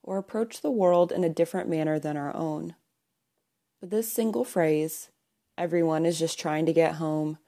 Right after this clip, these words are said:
reminds us that we all want the same thing, to be seen, heard, and loved for who we truly are.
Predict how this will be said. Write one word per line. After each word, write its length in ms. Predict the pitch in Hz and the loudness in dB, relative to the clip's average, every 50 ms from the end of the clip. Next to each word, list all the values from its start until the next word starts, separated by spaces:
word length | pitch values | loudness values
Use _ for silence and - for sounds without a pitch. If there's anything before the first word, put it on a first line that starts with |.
| _ _ _ _ _ _ _ _ _ _ _ | _ _ _ _ _ _ _ _ _ _ _
reminds 480 | - 175 175 180 175 175 180 185 180 - | -4 -2 2 2 4 4 4 4 4 4
us 140 | 196 196 - | 2 2 4
that 140 | - 180 | 2 4
we 120 | 180 190 180 - | 6 4 4 6
all 340 | - 175 175 180 185 190 | 6 6 8 8 8 6
want 260 | 185 190 190 190 180 - | 4 2 0 -2 -2 -4
the 80 | 180 | -6
same 320 | 175 - - 175 165 165 160 | -6 -4 -2 0 0 0 -2
thing, 460 | 160 - 165 151 151 160 160 160 160 _ _ _ _ _ _ _ _ _ _ _ _ _ _ _ - | -4 -6 -6 -6 -4 -6 -8 -10 -14 _ _ _ _ _ _ _ _ _ _ _ _ _ _ _ -20
to 80 | - | -10
be 120 | 151 170 175 | -6 -6 -6
seen, 680 | - - - 190 190 190 196 196 190 190 190 190 196 - _ _ _ _ _ _ _ | -6 -6 -4 -2 0 2 2 2 2 0 0 -4 -6 -10 _ _ _ _ _ _ _
heard, 480 | - 165 160 156 156 156 156 156 151 - _ _ _ _ _ _ _ | -4 -2 0 2 2 2 2 0 -2 -6 _ _ _ _ _ _ _
and 220 | - 165 170 170 165 | -10 -8 -6 -4 -2
loved 320 | 160 160 156 165 180 - | -2 -2 -2 -2 -4 -8
for 200 | - - 180 175 | -4 -2 -2 -2
who 200 | 180 - 202 190 | -2 -2 -2 0
we 140 | 196 208 208 | 0 0 -2
truly 360 | - - - 180 170 165 156 | -4 -4 -2 0 0 0 0
are. 460 | - 160 156 156 151 147 151 160 160 | 0 -2 -4 -4 -6 -8 -8 -12 -14